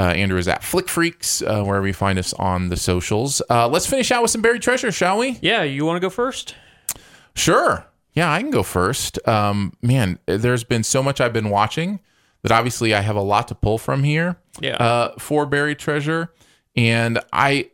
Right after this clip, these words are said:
Speaker 1: I'm gonna go with one I've mentioned a couple times already, Green Book. I wanted to talk a little bit about Green Book for my buried treasure.
Speaker 2: Cool.
Speaker 1: Um, this is a very well done movie. This, there's a reason this is one of the three movies that people are saying can win Best Picture.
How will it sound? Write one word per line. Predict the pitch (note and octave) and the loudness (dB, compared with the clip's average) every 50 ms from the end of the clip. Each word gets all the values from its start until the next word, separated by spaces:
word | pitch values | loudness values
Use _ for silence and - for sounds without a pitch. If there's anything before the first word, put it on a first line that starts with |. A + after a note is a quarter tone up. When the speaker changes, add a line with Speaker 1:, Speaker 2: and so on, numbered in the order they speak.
| _ _ | _ _
Speaker 1:
I'm | C3+ D#3 F#3 A3 | -2 0 0 0
gonna | A#3+ A#3+ | -2 0
go | G3+ G3 F3+ | 0 0 0
with | E3+ - - | 0 0 0
one | D#3+ D3 | 0 0
I've | C3+ A#2 A2 | 0 2 2
mentioned | A#2 B2 C3 - D#3 C#3+ | 2 2 2 0 -2 -2
a | C3+ | 0
couple | - C3+ C3+ C#3+ | 0 0 0 0
times | - D3 C#3 C#3 C#3 C3+ | 0 0 0 0 0 0
already, | C3 B2+ C3 C3+ D3+ D#3+ F3+ E3+ E3 D#3 | 2 2 2 0 0 -2 -4 -4 -6 -2
Green | B2+ C#3+ C#3+ C3 G#2+ | 0 2 2 2 2
Book. | F2 D#2 - - - - _ - - | 0 -2 -4 -6 -14 -20 _ -4 0
I | C#3 | 2
wanted | C3 C#3+ D3+ C3+ | 2 2 2 0
to | C3 | 0
talk | - B2+ B2 - | 0 0 0 0
a | B2+ | 0
little | A#2+ A#2 A#2 A2+ | 0 0 0 2
bit | A2+ A2 G#2 | 0 -2 0
about | G2 G2+ F2 F#2 | 0 0 0 0
Green | G2 F#2+ F#2 F2+ | 0 0 0 0
Book | E2+ - - | -2 -4 -6
for | - - F2 | -6 -6 -4
my | F2 F2+ | -2 -2
buried | F#2 F2+ - F2+ - | 0 -2 -2 -2 -2
treasure. | - F#2+ F#2 F2+ - - - A2+ - _ - | -4 -4 -4 -4 -4 -6 -6 -8 -8 _ -4
Speaker 2:
Cool. | - A3 G3 - - _ _ _ _ - | -2 -2 -2 -4 -8 _ _ _ _ 0
Speaker 1:
Um, | B2+ A#2 A#2 A#2 A#2 A2+ A2 A2 G#2+ G#2+ A2 - _ _ _ _ _ _ | 2 4 4 4 2 2 0 0 -2 -4 -6 -10 _ _ _ _ _ _
this | A#2+ A#2 B2+ E3 G3+ G#3+ - - - - | -6 0 2 2 2 2 0 -4 -4 -2
is | E3+ D#3+ D3+ D3 C#3+ C#3+ C#3 C3 C3 B2 A#2 - - - | 0 2 4 4 4 4 2 2 0 0 -2 -4 -2 -2
a | A2 G#2+ G#2 | 0 0 0
very | G2 F#2+ F#2+ F#2+ F#2 F#2 F#2 F#2 A2 A#2 A#2 A#2 A2 G#2+ G#2 | -2 -4 -4 -6 -6 -6 -2 0 2 2 4 4 2 2 0
well | G2 F#2 F#2 E2+ E2 E2+ | 0 0 0 0 0 0
done | E2 F2 E2+ E2 E2 | 0 0 0 0 2
movie. | E2 E2 D#2+ D#2+ F2 - - | 0 0 0 -2 -4 -4 -2
This, | A2 C3+ F#3 G3+ - - - - - - _ | 0 0 2 0 0 -4 -8 -12 -18 -16 _
there's | - E3 G3 B3 A#3 A3 | 0 0 0 0 0 0
a | A3+ G#3 | -2 -2
reason | E3+ C#3 B2 B2 B2+ C3 C#3+ D3 D3+ D3 D3+ C3+ - B2 A#2 A2+ A2 G#2+ G#2+ G2+ G2+ - _ _ - | -2 -4 -6 -6 -4 -4 -2 -2 0 0 0 2 2 2 2 2 2 0 0 -2 -4 -8 _ _ -16
this | G#2+ G2+ A#2+ B2 A#2+ - - | -2 0 0 0 0 -2 -4
is | - B2 A2 G#2+ G#2 G2+ G2 G#2 | -2 -2 0 0 0 -2 -4 -4
one | G#2 G#2+ G#2+ G#2+ | -2 -2 -2 -2
of | G#2 G2 F#2+ | -2 -4 -4
the | G2+ F#2 | -6 -6
three | - - - - A#2+ A#2+ A#2 A2 | -6 -6 -6 -4 -2 0 0 0
movies | G#2+ G#2 G2+ G2 G2+ F#2+ F2 | 2 0 0 0 -2 -2 -2
that | F#2+ F#2 - | -4 -4 -4
people | G2 F#2 - F#2 | -4 -4 -2 -2
are | F2 | -2
saying | E2+ - G2 E2+ E2+ F2 F2 | 0 0 0 0 0 0 0
can | - F#2 F2+ F2 | 0 0 2 2
win | E2+ E2+ E2 | 2 2 0
Best | D#2+ D#2+ - - | 0 -2 -4 -2
Picture. | - D#2+ - - - - - - G#2 | -4 -4 -4 -4 -8 -12 -12 -12 -12